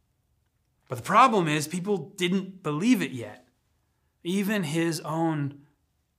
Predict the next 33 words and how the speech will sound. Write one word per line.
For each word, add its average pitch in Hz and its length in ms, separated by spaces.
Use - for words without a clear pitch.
disciples. 190 840
They 139 120
missed 165 580
it. 117 160
And 160 140
they 170 80
missed 208 400
it 185 140
because 180 260
they 196 100
were 220 160
so 226 560
dejected 185 960
that 147 140
this 156 160
guy 196 380
that 190 180
they 170 140
had 160 120
given 180 320
up 180 200
the 170 80
last 165 340
three 190 200
years 190 280
of 156 80
their 156 200
life 165 520
following, 165 800
that 160 100
they 196 120
had 185 120
placed 208 360